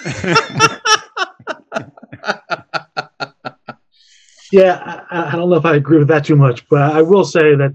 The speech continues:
Speaker 2: they're, um, you know, there, there's definitely room at the end. I, I, I think the sections flow well, actually. I, I,
Speaker 1: Yeah.
Speaker 2: I just think that there's, I, I never have a problem with the, the way that the s-,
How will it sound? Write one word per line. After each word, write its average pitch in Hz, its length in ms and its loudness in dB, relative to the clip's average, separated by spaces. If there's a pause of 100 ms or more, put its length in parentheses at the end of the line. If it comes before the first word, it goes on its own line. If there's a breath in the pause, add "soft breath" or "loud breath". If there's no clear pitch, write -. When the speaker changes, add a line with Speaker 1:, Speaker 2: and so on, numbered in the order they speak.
Speaker 2:
they're, 131 360 -2 (760)
um, 120 420 -4 (1600)
you 135 100 2
know, 113 120 -2
there, 117 280 0
there's 117 240 -4
definitely 127 400 -2
room 120 200 -2
at 113 120 -8
the 117 160 -4
end. 127 160 -6 (800 loud breath)
I, 240 300 2
I, 226 260 -2
I 254 120 0
think 285 140 -2
the - 100 0
sections 175 460 -2 (140)
flow 185 220 4
well, 151 440 0
actually. - 360 -20 (100)
I, 147 100 -6
I, 143 140 -4
Speaker 1:
Yeah. 147 200 0
Speaker 2:
I 147 40 0
just 139 220 -4 (100)
think 143 180 -2
that 135 140 0
there's, 131 380 0 (360)
I, 160 200 0
I 160 40 4
never 196 200 2
have 175 100 4
a 151 80 0
problem 165 380 0
with 131 140 -4
the, 120 260 0
the 123 80 -4
way 135 220 2
that 123 140 -10
the - 80 -6
s-, - 200 -12